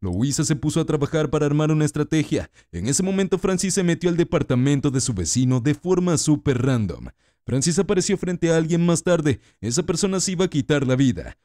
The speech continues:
Un ingeniero y asesino que mató a su mejor amigo. Él decía que realmente no mató a su amigo, y Francis quería comprar los ojos de Dios, un sistema de reconocimiento facial, y le daría la libertad sin importar si fuera asesino o no. Más tarde,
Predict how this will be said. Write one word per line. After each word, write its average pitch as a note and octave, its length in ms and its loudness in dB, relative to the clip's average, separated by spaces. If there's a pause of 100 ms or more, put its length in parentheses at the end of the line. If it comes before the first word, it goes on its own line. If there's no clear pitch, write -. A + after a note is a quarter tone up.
(120)
Un G#2+ 140 -2
ingeniero D3 480 2
y D3+ 80 4
asesino D#3+ 520 0
que F3 100 0
mató D3+ 300 -2
a D3+ 60 0
su E3 100 -2
mejor D3 360 0
amigo. C#3+ 480 0 (240)
Él B2 120 -4
decía F3+ 260 -2
que G#3+ 120 -2
realmente G3 500 0
no F3+ 100 -2
mató F3+ 280 -2
a F3 40 0
su F#3 100 -2
amigo, E3+ 460 -2 (180)
y G2 120 -4
Francis D3+ 420 -2
quería D#3+ 300 -2
comprar D#3 340 0
los D3 300 0
ojos C3+ 340 0
de A#2+ 140 0
Dios, A2+ 400 -2 (180)
un E3+ 100 -4
sistema G#3 400 0
de G3 140 0
reconocimiento C3 880 0
facial, D3 460 0 (200)
y F#2 140 -6
le F#2+ 100 -2
daría F#2+ 360 0
la E3 120 4
libertad D#3+ 520 0
sin E3 180 -2
importar D3 480 0
si D3 160 0
fuera E3 320 0
asesino C3 580 2
o A2+ 40 2
no. A2 340 -2 (280)
Más A#2+ 220 -4
tarde, C#3+ 440 0